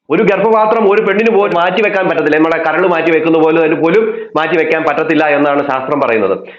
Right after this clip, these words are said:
കാരണം അത് സ്യൂട്ടബിൾ ആകത്തില്ല. ഓരോ സ്ത്രീക്കും പ്രത്യേക തരമാണ് ദൈവത്തിന്റെ സൃഷ്ടി അത് വെച്ചിരിക്കുന്നത്, ഉണ്ടാക്കി വെച്ചിരിക്കുന്നത്. അപ്പൊ അതനുസരിച്ച് ഇവൻ പറയുന്ന പോലെ ഇവന്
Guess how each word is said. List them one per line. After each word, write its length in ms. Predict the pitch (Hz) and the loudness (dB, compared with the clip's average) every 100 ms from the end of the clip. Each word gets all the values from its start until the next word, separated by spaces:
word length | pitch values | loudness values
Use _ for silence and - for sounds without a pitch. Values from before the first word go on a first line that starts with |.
| - | -4
കാരണം 280 | 165 190 170 | -2 0 0
അത് 180 | 175 | 0
സ്യൂട്ടബിൾ 360 | 175 160 175 170 | 0 0 0 0
ആകത്തില്ല. 440 | 139 143 147 90 - - - | 0 0 -2 -4 -6 -16 -6
ഓരോ 260 | 147 214 220 | -2 0 0
സ്ത്രീക്കും 440 | 208 214 180 226 | 0 0 0 -2
പ്രത്യേക 360 | 208 175 202 208 | -2 -2 -2 0
തരമാണ് 580 | 196 196 190 175 175 185 | 0 0 0 0 0 0
ദൈവത്തിന്റെ 540 | 160 175 190 185 175 | 0 0 0 0 0
സൃഷ്ടി 460 | 190 156 147 185 151 | 0 -2 -4 -2 -2
അത് 160 | - 156 | 0 0
വെച്ചിരിക്കുന്നത്, 600 | 139 143 143 139 113 92 - - 156 | 0 0 -2 -2 -2 -4 -12 -10 -4
ഉണ്ടാക്കി 280 | 160 185 165 | -2 0 -2
വെച്ചിരിക്കുന്നത്. 520 | 160 135 131 110 90 - - - 143 | -2 -2 -2 -2 -4 -12 -20 -10 -6
അപ്പൊ 160 | 208 | -2
അതനുസരിച്ച് 600 | 185 208 214 214 208 214 | 0 0 0 2 0 0
ഇവൻ 260 | 175 175 226 | 2 2 2
പറയുന്ന 260 | 196 196 190 | 0 2 2
പോലെ 220 | 190 185 | 2 2
ഇവന് 600 | 160 214 208 170 - - | 2 2 2 0 -2 -6